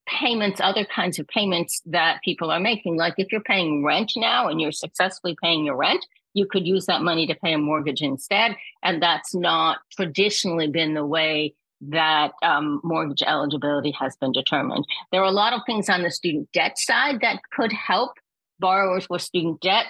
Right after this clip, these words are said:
to qualify for mortgages. So first of all, helping people get into, to these income-driven repayment plans can lower their monthly payments and reduce the risk of default. A lot of Black mortgage applicants are denied because of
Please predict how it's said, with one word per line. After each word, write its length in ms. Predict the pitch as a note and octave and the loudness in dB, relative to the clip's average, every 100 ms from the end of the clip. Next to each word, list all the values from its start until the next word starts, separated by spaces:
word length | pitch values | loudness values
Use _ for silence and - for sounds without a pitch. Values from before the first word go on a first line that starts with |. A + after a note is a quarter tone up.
| - - _ | -8 -20 _
to 100 | - | -4
qualify 560 | - F3+ F3 E3+ F3+ E3+ | -2 0 0 0 -2 -2
for 120 | D#3+ | -2
mortgages. 640 | D3+ D#3+ E3+ G#3 A#3+ - - - _ | -2 0 0 2 2 0 -6 -20 _
So 240 | - G#3+ F#3 | 0 0 2
first 200 | C#4 C#4 | -2 -2
of 80 | F#3+ | 0
all, 160 | F#3 | 0
helping 360 | F3+ A3 G#3 G3+ | 2 -2 -2 -4
people 280 | F#3 F#3 D#3+ | -4 -4 -4
get 340 | C3+ F3 E3+ - | -2 0 0 -2
into, 480 | A3 A#3+ B3 - G3+ | -2 0 -2 -4 -6
to 140 | - F#3 | -2 0
these 220 | E3+ D3+ | 0 0
income-driven 680 | E3+ F3 F#3+ D3+ E3 D3+ C#3+ | 0 0 -2 0 0 0 0
repayment 520 | C#3+ - A#3 F3 C#3+ | -2 -2 0 0 0
plans 420 | D#3 C#3+ C#3+ - - - - - | 0 0 0 -2 -6 -8 -10 -4
can 200 | F#3 E3+ | -2 2
lower 220 | F3 A3 | 2 2
their 140 | G#3+ | 2
monthly 380 | F#3+ F3 - E3 - | 2 0 -2 -8 -2
payments 440 | F#3 E3+ F3 - | 0 0 -2 -2
and 240 | F#3 F3 D#3 | 0 0 0
reduce 640 | D#3 F3+ F#3 F#3+ G3+ - | 0 -2 -2 -2 -2 -2
the 100 | F3 | 0
risk 300 | D#3 D#3 - | 0 -2 -4
of 120 | D3+ | -4
default. 440 | D3+ - E3+ D#3 - | -4 0 0 0 0
A 80 | E3+ | 0
lot 300 | F3 F#3+ G#3 | 2 2 2
of 160 | F#3+ E3+ - - _ _ | 0 0 -8 -20 _ _
Black 360 | D3 F3 F3 F#3 | -6 0 0 -2
mortgage 340 | E3 E3+ F3 | -2 -2 -2
applicants 560 | - D#3+ - D3+ E3+ D3+ | -2 -2 -2 -4 -4 -2
are 80 | D3+ | -2
denied 600 | C3+ D3+ D#3+ F3+ G3+ C#3+ | 0 0 2 2 0 0
because 640 | E3+ - - E3 E3 D#3 - | -4 -4 -2 0 2 0 0
of 220 | E3 | 0